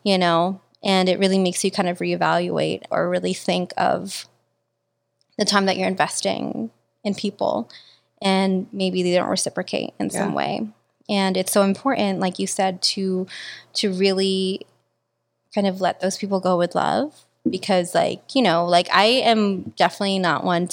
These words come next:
Speaker 1: to hold on to negative energy or negative emotions,
Speaker 2: Mm-hmm.
Speaker 1: because I just feel like there's a reason why I'm having them, but I have to, like, switch my perspective on it.
Speaker 2: Yeah.
Speaker 1: Because it's just like, yeah, I could have a really shitty day, or I could have a really shitty client,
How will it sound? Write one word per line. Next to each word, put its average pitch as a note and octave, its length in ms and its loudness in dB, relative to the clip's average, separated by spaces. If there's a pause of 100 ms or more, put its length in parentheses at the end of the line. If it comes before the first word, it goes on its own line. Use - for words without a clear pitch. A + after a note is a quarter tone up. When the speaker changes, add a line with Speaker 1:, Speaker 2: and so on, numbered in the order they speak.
Speaker 1:
to F3 400 0
hold F3 260 0
on E3 220 2
to F3 240 -6
negative E3+ 600 -4 (640)
energy F#3+ 480 2
or F3+ 80 0
negative F3 560 -2
emotions, G3 680 2
Speaker 2:
Mm-hmm. D#3 40 -10
Speaker 1:
because F3+ 380 0
I F3+ 160 2
just F3+ 280 -4
feel F3 220 -2
like E3+ 480 -2 (1300)
there's G3 160 2
a G3 80 2
reason G#3+ 380 4
why F3+ 120 6
I'm F3+ 120 2
having F#3 360 -2
them, B3+ 420 2
but - 120 0
I - 20 2
have F#3 200 2
to, F#3+ 80 0
like, F3+ 200 0
switch - 340 -2
my F3+ 120 -2
perspective - 520 -4
on - 160 -2
it. - 180 -8 (120)
Speaker 2:
Yeah. E3+ 300 -2 (200)
Speaker 1:
Because F3+ 440 -2
it's F3+ 120 -4
just F#3 220 0
like, F3+ 180 -2
yeah, F#3 120 4
I F#3+ 80 0
could F#3 160 -4
have F3+ 160 0
a F3 80 -4
really F3 180 -4
shitty F#3 320 -2
day, A3 360 4
or F3+ 200 2
I F3 80 2
could F3+ 140 -4
have F3 160 2
a F3 60 -2
really F3 240 -2
shitty F3 280 -4
client, G#3+ 540 -2